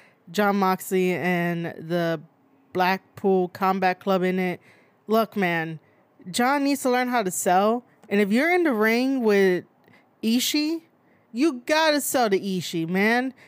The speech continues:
You can't no-sell Ishii half the time, even though most of the wrestlers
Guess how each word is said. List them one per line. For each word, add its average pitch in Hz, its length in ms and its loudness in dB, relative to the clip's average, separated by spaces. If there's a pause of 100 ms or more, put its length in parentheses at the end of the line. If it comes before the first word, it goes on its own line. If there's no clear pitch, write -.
(140)
You 247 140 0
can't 277 360 0
no-sell 208 540 0
Ishii 202 480 -4
half 175 320 -4
the 190 80 -4
time, 202 440 0 (240)
even 220 240 0
though 226 120 2
most 208 360 2
of 208 60 0
the 196 60 2
wrestlers 196 540 2